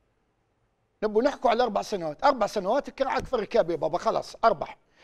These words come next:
تو لك ثمان سنوات وما زال الحبل على الجرار زي ما يقولوا،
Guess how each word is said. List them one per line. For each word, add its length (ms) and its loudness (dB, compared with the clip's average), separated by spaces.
تو 280 12
لك 380 6
ثمان 260 4
سنوات 580 0
وما 260 4
زال 440 6
الحبل 340 4
على 120 4
الجرار 400 6
زي 180 6
ما 100 0
يقولوا، 400 6